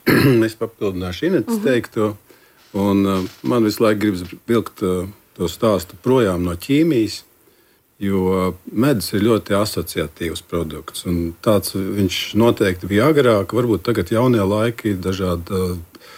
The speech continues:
Speaker 1: cita, iespējas citādi iegūt informāciju, un, un tas varbūt drusciņ slāpē to pamatdomu, bet vispār medus vienmēr asociējies ar augiem, no kuriem viņš ir ievākts, ar, vietu, kur viņš ir ievākts.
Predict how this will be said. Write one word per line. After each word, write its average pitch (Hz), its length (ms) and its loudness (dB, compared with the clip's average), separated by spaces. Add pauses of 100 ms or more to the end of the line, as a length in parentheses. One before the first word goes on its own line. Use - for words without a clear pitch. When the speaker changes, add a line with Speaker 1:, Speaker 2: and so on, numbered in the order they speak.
(120)
Speaker 1:
cita, 135 300 2 (480)
iespējas 120 540 2
citādi 113 480 2
iegūt 98 320 -2
informāciju, 101 880 0
un, 90 80 -4
un 90 180 -4
tas 101 180 -6
varbūt 90 280 -4
drusciņ 104 320 -2
slāpē 123 480 0
to 95 240 -2 (400)
pamatdomu, 113 680 4
bet 98 140 -2
vispār 107 320 0
medus 110 560 0
vienmēr 113 400 2
asociējies 92 800 -2
ar 85 160 -2 (720)
augiem, 120 380 4
no 90 120 2
kuriem 107 360 -2
viņš 85 160 -8
ir 92 80 -4 (100)
ievākts, 101 580 -4
ar, 95 540 -2 (1040)
vietu, 117 480 2
kur 113 200 -2
viņš 110 280 0
ir 104 160 0
ievākts. 98 760 -2